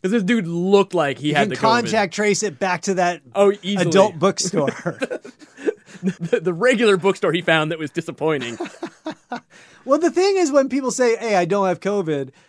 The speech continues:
Speaker 2: it's like, well, that's a horrible way of starting a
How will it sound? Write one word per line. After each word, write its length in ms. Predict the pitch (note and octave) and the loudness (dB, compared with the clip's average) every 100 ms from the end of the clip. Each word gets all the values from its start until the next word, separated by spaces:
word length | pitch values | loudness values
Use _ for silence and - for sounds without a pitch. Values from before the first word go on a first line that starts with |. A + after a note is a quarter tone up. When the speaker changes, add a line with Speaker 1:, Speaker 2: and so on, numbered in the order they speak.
| _ - | _ -8
Speaker 2:
it's 180 | F3 | -4
like, 320 | G3+ F#3 F3 - _ _ - | -2 -2 -2 -8 _ _ -6
well, 100 | G#3 | -2
that's 220 | D4+ E4 | -2 0
a 100 | B3+ | 0
horrible 600 | - G3 G#3 G#3 G#3 F#3+ | 0 -2 0 0 2 2
way 600 | D#3 D3+ D#3+ F3+ F#3+ F#3+ | 0 -2 0 -2 -2 -6
of 260 | F3+ D#3 B2+ | -6 -10 -8
starting 600 | - E3 D#3+ F3 F3+ F3+ D#3+ | -6 -4 -4 -4 -6 -8 -14
a 300 | D3 D3 C#3+ | -12 -10 -12